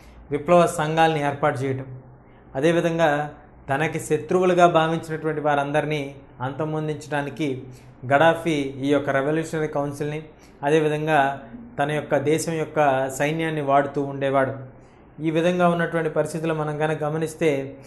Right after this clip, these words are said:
మనం ఈరోజు చెప్పుకుంటున్నటువంటి పత్రికా స్వేచ్ఛ కానీ, కార్మిక సంఘాల యొక్క స్థాపన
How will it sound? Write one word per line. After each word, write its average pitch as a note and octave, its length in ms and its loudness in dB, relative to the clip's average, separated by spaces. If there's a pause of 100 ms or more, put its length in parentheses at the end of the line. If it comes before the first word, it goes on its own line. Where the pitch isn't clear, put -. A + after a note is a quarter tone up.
(260)
మనం D#3+ 180 0 (100)
ఈరోజు F3+ 240 4 (100)
చెప్పుకుంటున్నటువంటి D#3 760 -4
పత్రికా D3+ 400 0 (100)
స్వేచ్ఛ C#3+ 280 -2 (120)
కానీ, D3 180 -2 (880)
కార్మిక D#3 380 4 (100)
సంఘాల D3+ 320 4 (100)
యొక్క C#3+ 300 2
స్థాపన C#3+ 400 2